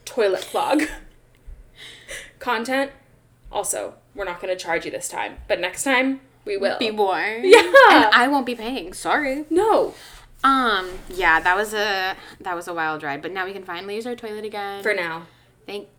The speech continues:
Speaker 2: goodness. Okay, our Aquanets this week are jobs I'd like at the World Cup.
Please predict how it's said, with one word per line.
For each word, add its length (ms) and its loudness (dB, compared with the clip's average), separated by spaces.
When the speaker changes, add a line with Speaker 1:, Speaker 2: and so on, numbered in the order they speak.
Speaker 2:
goodness. 1080 -14
Okay, 220 0
our 120 4
Aquanets 440 2
this 200 -4
week 300 -6
are 100 2
jobs 340 0
I'd 120 -6
like 160 -6
at 100 -10
the 60 -10
World 240 -12
Cup. 280 -12